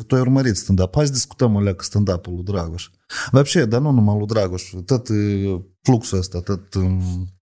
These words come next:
mișcarea asta de umoriști din ultimii trei ani din Moldova,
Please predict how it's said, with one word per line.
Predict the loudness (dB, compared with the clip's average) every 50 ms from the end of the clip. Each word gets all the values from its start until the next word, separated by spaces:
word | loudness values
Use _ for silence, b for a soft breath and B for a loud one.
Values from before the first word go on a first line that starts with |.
| _ _ _ _ _ B B B B B B B B B B B B B B B B _ _ _ _ _ _ _ _
mișcarea | 6 6 6 4 2 2 4 4 2 0
asta | -2 -2 -4 -4
de | -4 -4 -4 -6 -4 -4 -2 0
umoriști | 2 4 4 6 4 4 2 2 0 -2 -4 -8 -10 -10 -8
din | 0 2 4 4
ultimii | 6 4 2 0 0 -2 0 -2 -2
trei | -2 -2 -2 0 0 0
ani | 0 -2 -4 -6 -6
din | -6 -4 -2
Moldova, | -2 0 0 0 0 0 0 0 0 -2 -4 -8 -10 -12